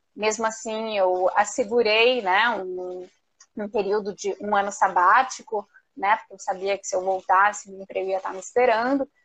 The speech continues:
pra ter aquela segurança também. É, sempre com os pés no chão. E aí, vim pra cá, pra Tailândia. É, fomos recebidos de braços abertos aqui em Bangkok.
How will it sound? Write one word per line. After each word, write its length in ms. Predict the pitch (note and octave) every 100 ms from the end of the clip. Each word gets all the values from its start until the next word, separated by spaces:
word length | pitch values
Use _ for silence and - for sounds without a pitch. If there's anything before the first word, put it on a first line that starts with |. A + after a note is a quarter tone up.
| _
pra 160 | - D4+
ter 120 | D4
aquela 280 | B3 A3+ A3
segurança 580 | - G#3 A#3 G3+ G3+ -
também. 320 | A#3 G3 D#3+ _ _ _ _ _ -
É, 200 | F3 E3+
sempre 400 | - G3 G#3 A#3+
com 180 | A3+
os 100 | A#3
pés 280 | - A3 G#3+
no 100 | A#3
chão. 420 | B3 - F#3+ F#3 - _ - - _ -
E 80 | A3+
aí, 500 | A#3+ C#4 C4 D#4 - _ _ _
vim 160 | A3+ B3
pra 140 | D4
cá, 380 | D4 A3 A#3 D4+ -
pra 100 | A#3
Tailândia. 720 | G#3 A3 G3+ G3+ G#3 B3 C#4+ C#4+ _ _ _ _
É, 420 | G#3 G#3 G#3 G3+ G3 G3 G3 F#3+ _ G3+ _
fomos 280 | G#3+ G#3+ -
recebidos 680 | A3+ - F#3+ G#3+ G3+ G3+
de 180 | G3 G3
braços 440 | F#3+ F#3+ A3 A3+
abertos 640 | G3+ F#3+ F3+ G3 G3+ G#3 F#3+
aqui 220 | F#3 -
em 100 | G3
Bangkok. 800 | F#3+ F#3+ - G3 G3 G#3 - G#3